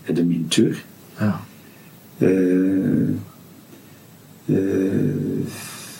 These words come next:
Speaker 1: ja, altså biologisk arv.
Speaker 2: For, for jeg har tenkt på noe av omdreiningspunktet for den boka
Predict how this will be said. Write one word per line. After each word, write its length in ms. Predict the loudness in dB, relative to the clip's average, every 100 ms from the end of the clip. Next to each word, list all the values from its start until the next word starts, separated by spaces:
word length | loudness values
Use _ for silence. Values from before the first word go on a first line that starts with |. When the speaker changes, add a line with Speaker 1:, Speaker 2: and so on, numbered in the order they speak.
| -14 -14 -16 -20 -20 -20 -18 -12 -2
Speaker 1:
ja, 220 | 2 2 0 0
altså 260 | 2 4 4
biologisk 600 | 4 4 2 2 2 2
arv. 340 | 2 2 2 0 -6 -10 -20 -16 -14 -14 -14 -16 -14 -6
Speaker 2:
For, 180 | -2
for 140 | 0 2
jeg 80 | 2
har 160 | 2 2
tenkt 240 | 2 2
på 80 | 2
noe 340 | 2 2 2
av 360 | 2 2 2 2
omdreiningspunktet 840 | 0 0 2 2 2 2 2 2 2
for 140 | 4
den 120 | 4 2
boka 300 | 0 0